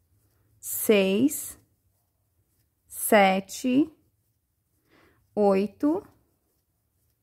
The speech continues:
nove, dez pontos altos. Agora, aqui no décimo primeiro ponto alto, eu vou colocar...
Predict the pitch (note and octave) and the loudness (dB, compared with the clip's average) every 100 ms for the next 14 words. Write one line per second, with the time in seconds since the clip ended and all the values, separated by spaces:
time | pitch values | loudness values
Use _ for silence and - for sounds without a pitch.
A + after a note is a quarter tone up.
0 | _ - G#3 G3+ F#3 F#3 F#3+ B3 D4 G4+ | _ -4 0 4 6 4 0 0 -2 -4
1 | _ _ _ _ _ _ _ _ _ _ | _ _ _ _ _ _ _ _ _ _
2 | _ _ _ _ - G3+ A#3 A#3+ - D4+ | _ _ _ _ -6 4 6 6 6 4
3 | D4 E4+ B3+ D#3+ D#3+ G3+ A3 A#3+ C4+ C4+ | 4 2 4 2 2 0 2 2 4 4
4 | B3+ A#3 C#4 - F4+ D4+ C4 A3+ A#3 C4 | 4 4 4 2 -2 0 0 2 0 -2
5 | G#3 G#3 F#3+ E3+ F#3+ - F#4 _ _ _ | -2 0 4 4 4 0 -10 _ _ _
6 | - G#3+ A#3 A3 A3 C4+ B3+ | -6 -2 0 0 2 2 2